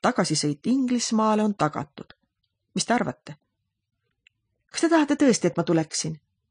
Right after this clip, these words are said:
Richard Bakeri nägu lõi kergelt õhetama. "Jaa, ma arvan, me arvame, et teie abi kuluks meil ära."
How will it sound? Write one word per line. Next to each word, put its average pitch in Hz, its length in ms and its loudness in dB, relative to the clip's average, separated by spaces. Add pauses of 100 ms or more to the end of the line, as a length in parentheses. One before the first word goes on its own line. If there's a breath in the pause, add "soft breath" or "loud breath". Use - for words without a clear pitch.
(540)
Richard 156 480 -2
Bakeri 165 400 -2
nägu 165 400 -4 (360 loud breath)
lõi 170 180 2
kergelt 156 500 -4
õhetama. 156 500 -6 (680 loud breath)
"Jaa, 196 580 6 (280)
ma 202 320 6
arvan, 262 340 6 (140)
me 247 280 12
arvame, 214 560 8 (380 loud breath)
et 220 140 0
teie 262 200 8
abi 180 260 8
kuluks 214 420 2
meil 247 180 2
ära." 151 280 -2